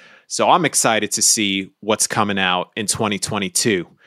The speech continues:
So fam, check back during Black History Month to see the latest winners' designs that will be featured in Target's twenty twenty-two Black History Month collection.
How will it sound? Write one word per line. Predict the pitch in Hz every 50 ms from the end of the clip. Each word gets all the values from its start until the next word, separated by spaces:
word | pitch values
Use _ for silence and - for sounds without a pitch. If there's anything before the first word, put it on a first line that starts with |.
| - - - - _ _ _ _ _ _ _ _ _
So | - - 117
fam, | - - - 131 123 120 117 117
check | 113 - - - 151 156 - -
back | - 151 147 143 - _
during | 127 117 107 104
Black | 98 - 107 123 139 147 -
History | - 139 131 - - 113 104
Month | 98 98 95 95 92 - _
to | - -
see | - - - 104
the | 87 98
latest | 92 98 117 143 147 151 - - -
winners' | 127 123 123 123 123 113
designs | - 131 110 - 110 98 92 90 90 90 90 87 - -
that | 101 -
will | 98 101
be | 92 87 98
featured | - - - 120 113 104 - - 104 98 95 92 87 -
in | - 101 98
Target's | - - 113 107 101 95 101 - - - -
twenty | - - 110 104 110 120
twenty-two | 120 - 139 135 139 135 - - 139 131 120
Black | 98 85 95 92 98 104 -
History | - 123 113 - - 123 113
Month | 113 113 107 -
collection. | _ - 113 113 113 113 110 - - - - - _